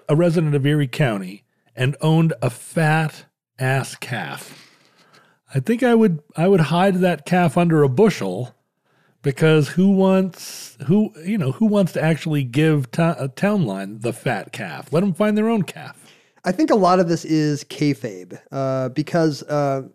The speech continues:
Speaker 2: a movie premiere is also scheduled in the town. Uh, big Hollywood stars are gonna come, and they're gonna watch Colonel Effingham's Raid,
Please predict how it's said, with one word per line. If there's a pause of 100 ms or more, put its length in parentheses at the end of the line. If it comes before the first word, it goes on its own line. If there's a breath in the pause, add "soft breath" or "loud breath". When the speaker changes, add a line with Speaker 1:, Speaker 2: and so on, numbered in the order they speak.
(340)
Speaker 2:
a
movie
premiere
is
also
scheduled
in
the
town. (480)
Uh,
big
Hollywood
stars
are
gonna
come, (480)
and
they're
gonna
watch
Colonel
Effingham's
Raid,